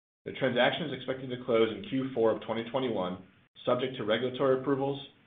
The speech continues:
approval of our domestication to the United States by Galaxy shareholders, and other customary closing conditions.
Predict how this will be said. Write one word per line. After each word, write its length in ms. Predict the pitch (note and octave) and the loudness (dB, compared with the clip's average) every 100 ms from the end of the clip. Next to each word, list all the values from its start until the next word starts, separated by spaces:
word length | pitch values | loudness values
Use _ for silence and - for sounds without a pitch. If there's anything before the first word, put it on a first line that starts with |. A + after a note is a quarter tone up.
| _ | _
approval 360 | - - C#3+ C3 | -10 0 4 4
of 100 | A#2 | 4
our 100 | A2+ | 2
domestication 800 | G#2+ A2+ - - G2+ - C3 C3 | 2 -6 -6 -6 -4 -4 -6 -10
to 80 | G#2 | -8
the 80 | |
United 340 | G2+ G#2+ A2+ - | -6 -2 -4 -4
States 240 | F#2+ G#2 - | -4 -6 -4
by 80 | F2+ | -4
Galaxy 400 | F#2+ G#2 G#2 - A2+ | 0 0 0 -4 -2
shareholders, 400 | A#2+ C3 E3+ F3 - _ _ - | 0 0 -2 -6 -12 _ _ -8
and 80 | G#2 | -2
other 240 | A#2+ A2 | 0 0
customary 420 | A#2 A2 G#2+ G2+ G2 | 0 -2 -4 -4 -4
closing 260 | G2 F#2 | -4 -6
conditions. 440 | F#2 D#2+ - C2 | -8 -10 -10 -14